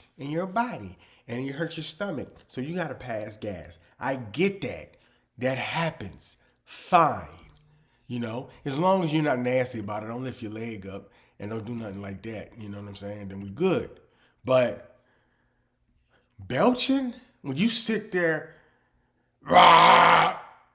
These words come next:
that is disgusting, dude. On, on so many levels, that is disgusting.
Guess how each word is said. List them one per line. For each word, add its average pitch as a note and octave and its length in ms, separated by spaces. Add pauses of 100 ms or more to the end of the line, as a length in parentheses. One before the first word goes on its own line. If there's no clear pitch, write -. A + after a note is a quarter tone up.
(1400)
that G#3+ 180
is C3+ 140
disgusting, - 1400
dude. B2 300
On, C3+ 140
on C#3 140
so F3 240
many C#3+ 240
levels, G#2 380
that A2+ 160
is A2+ 120
disgusting. B2 580